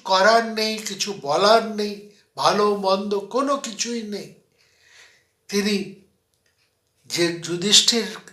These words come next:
রাজা হিসেবে, জ্যেষ্ঠ ভ্রাতা হিসেবে অর্জুন তাকে কোনো কিছু বলছেন না এবং এখনো বলছেন না, ভবিষ্যতেও তিনি কোনো কিছু বলবেন না। কি রাজনৈতিক, কি সামাজিক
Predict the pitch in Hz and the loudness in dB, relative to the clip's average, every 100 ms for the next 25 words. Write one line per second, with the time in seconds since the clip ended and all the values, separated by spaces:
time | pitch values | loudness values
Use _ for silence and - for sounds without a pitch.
0 | - 135 143 165 202 214 202 196 233 202 | -4 4 4 6 6 6 6 2 2 0
1 | 214 202 185 208 - - 226 143 - 202 | -4 -4 -2 4 4 2 -8 -8 -2 0
2 | 208 233 226 - 247 220 214 - - - | 2 0 0 -2 -2 -6 -8 -10 -16 -2
3 | 185 185 240 220 226 220 220 226 220 214 | 0 0 -2 0 -2 -4 -6 -4 -4 -4
4 | 214 - 180 151 190 233 - 240 240 233 | -6 -6 -6 0 0 2 2 2 0 0
5 | 233 196 - - 185 185 214 214 - - | -2 -2 -10 -12 -4 -2 -2 -4 -8 0
6 | 180 190 - 240 262 240 240 233 - 233 | 2 2 2 2 2 8 8 8 4 0
7 | 226 208 139 - - _ - 175 190 - | -2 -6 -6 -12 -20 _ -6 -4 2 6
8 | - - 285 311 320 - 285 269 262 240 | 6 6 0 -4 -4 -6 -8 -8 -8 -8
9 | 233 220 - 208 185 175 170 160 156 143 | -8 -10 -12 -8 -8 -6 -4 -4 -4 -10
10 | - - _ _ _ - - - - 269 | -20 -20 _ _ _ -20 -16 -14 -2 6
11 | 262 240 214 208 208 214 214 - 214 208 | 10 12 10 8 2 -2 -4 -8 -12 -12
12 | 214 196 - 202 190 196 196 | -4 0 0 0 -2 -4 -6